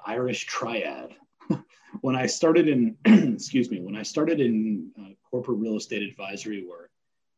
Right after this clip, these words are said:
i-, you know, in suburban New York City, where I'm from, I was, uh, very lucky to have three great mentors. And, uh, McCarthy, O'Callaghan, and Cuddy were their names, just to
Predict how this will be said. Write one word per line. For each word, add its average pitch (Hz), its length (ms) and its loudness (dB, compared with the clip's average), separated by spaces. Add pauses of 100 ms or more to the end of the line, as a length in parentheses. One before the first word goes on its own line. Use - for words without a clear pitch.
i-, 107 400 -2
you 120 80 -2
know, 101 240 -2
in 101 160 -8
suburban 107 460 -6
New 104 80 -4
York 107 260 -4
City, 95 340 -10
where 82 200 -12
I'm 107 160 -10
from, 80 440 -20 (1600)
I 143 240 -2
was, 139 500 0
uh, 131 300 -2
very 151 220 0
lucky 180 200 2
to 123 100 0
have 110 160 -8
three 131 280 -4
great 120 280 -2
mentors. 104 800 -8 (220)
And, 107 500 -2 (440)
uh, 87 520 -12 (160)
McCarthy, 131 640 -2
O'Callaghan, 113 720 0
and 98 200 -6
Cuddy 95 360 -6
were 85 120 -10
their 85 180 -12
names, 85 360 -16
just - 260 -16
to 90 240 -8